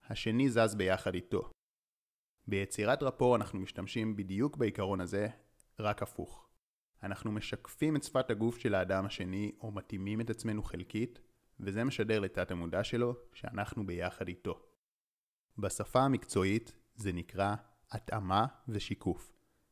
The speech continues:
ומה שיפה בזה הוא שאם יודעים לעשות התאמה ושיקוף עם תת המודע,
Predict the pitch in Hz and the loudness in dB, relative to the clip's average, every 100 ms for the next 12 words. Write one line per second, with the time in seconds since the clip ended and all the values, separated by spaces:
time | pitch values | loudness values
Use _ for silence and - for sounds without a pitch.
0 | _ 101 101 131 139 - - 104 98 90 | _ -2 0 2 2 2 2 4 4 2
1 | - - _ _ - 110 - - - 147 | -4 -12 _ _ -6 -4 -2 -4 -2 0
2 | 160 143 117 117 104 95 110 107 90 90 | 4 4 4 4 2 0 -2 -2 -2 -2
3 | 92 92 90 - 101 - 92 95 95 95 | -2 -2 -6 -4 -4 -4 -6 -4 -2 0
4 | 92 82 82 90 | -2 -4 -2 0